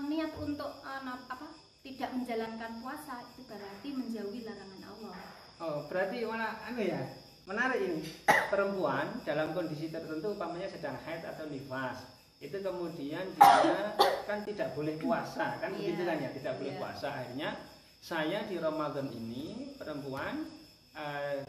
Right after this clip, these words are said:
Speaker 2: tidak melaksanakan puasa Ramadan, tiada lain tiada bukan, karena apa? Meskipun semuanya berpuasa,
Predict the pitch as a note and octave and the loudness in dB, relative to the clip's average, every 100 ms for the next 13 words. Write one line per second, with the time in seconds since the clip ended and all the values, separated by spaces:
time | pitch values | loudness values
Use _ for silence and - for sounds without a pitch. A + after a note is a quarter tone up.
0 | - F#3+ - D#3 D#3+ D3+ D3+ D3+ D3+ D3+ | -4 -4 0 -2 0 -2 -4 -4 -4 -6
1 | D3+ D3 C#3+ C#3+ C#3 C3 A#2 A#2+ D3+ G3 | -4 -4 -2 -4 -4 -4 -6 -4 -4 -2
2 | G#3 F#3 D#3+ C#3+ C3+ D3 D#3+ D3+ C3+ - | -4 -4 -2 -2 -2 -4 -4 -4 -6 -6
3 | G3+ G3+ G3+ F#3 F#3+ G3 A#3 G#3 F#3 - | -6 -4 -2 -2 -2 -2 -4 -4 -8 -8
4 | F#3 - G#3 G#3+ G3+ G#3+ A3 A3 A3 A3 | -8 -6 -4 -4 -2 -2 -2 0 0 -2
5 | F#3+ E3+ A#3+ - F#3+ | -4 -2 -2 -2 -4